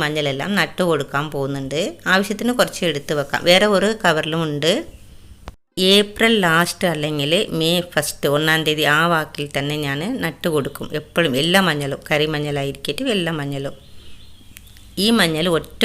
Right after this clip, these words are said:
ഒരു മഞ്ഞൾ വെച്ചതാണ്, നല്ല രീതിയിൽ തന്നെ വന്നിട്ടുണ്ട്. ഇതിനായിട്ട് നമ്മൾ ട്രീറ്റ് ചെയ്ത് ചുണ്ണാമ്പ് ഇട്ടിട്ട്, അതായത് കുമ്മായം ഇട്ടിട്ട് ട്രീറ്റ് ചെയ്ത മണ്ണ് തന്നെയാണ് എടുക്കേണ്ടത്.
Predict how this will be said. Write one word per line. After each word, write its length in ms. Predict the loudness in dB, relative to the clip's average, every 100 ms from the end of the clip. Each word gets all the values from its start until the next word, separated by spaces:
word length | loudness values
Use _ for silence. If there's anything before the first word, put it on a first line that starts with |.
| 4
ഒരു 120 | 2 -2
മഞ്ഞൾ 220 | -2 -2
വെച്ചതാണ്, 480 | -2 -2 -2 -2 -2 -2
നല്ല 180 | -2 -2 -4 -2
രീതിയിൽ 260 | -2 -4 -4
തന്നെ 160 | -4 -2
വന്നിട്ടുണ്ട്. 600 | -2 -4 -6 -6 -6 -4 -4 -6 -10 -20 -20 -20 -20 -18 -12 -12 -4 2
ഇതിനായിട്ട് 480 | 4 4 2 4 4 4
നമ്മൾ 240 | 2 2 4 4 2 -4
ട്രീറ്റ് 280 | 2 2 2 2
ചെയ്ത് 200 | 2 2 -2
ചുണ്ണാമ്പ് 360 | 2 2 2 0
ഇട്ടിട്ട്, 320 | -2 -4 -2 -2 -2 0
അതായത് 280 | 2 2 -2
കുമ്മായം 400 | -4 -2 0 0 -2
ഇട്ടിട്ട് 280 | -4 -2 -2
ട്രീറ്റ് 280 | -2 -2 0
ചെയ്ത 240 | 0 0 -2
മണ്ണ് 220 | -2 -2 0
തന്നെയാണ് 400 | -2 -2 -2 0 0
എടുക്കേണ്ടത്. 680 | -2 0 0 2 0 0